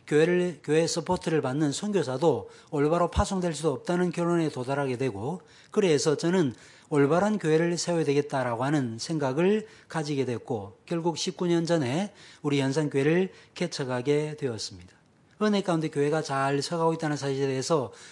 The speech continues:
너무 감사하지요. 그러나 그럼에도 불구하고 우리 안에 여전한 부족함과 어려움들도 있고 극복해야 될 결점들도 있는 것이 사실이에요.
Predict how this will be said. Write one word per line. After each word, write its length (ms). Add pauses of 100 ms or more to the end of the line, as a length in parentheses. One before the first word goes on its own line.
(100)
너무 320
감사하지요. 680 (320)
그러나 280
그럼에도 520
불구하고 640 (360)
우리 200
안에 480 (320)
여전한 500
부족함과 1000 (240)
어려움들도 680
있고 500 (260)
극복해야 680
될 240
결점들도 640
있는 240
것이 280
사실이에요. 600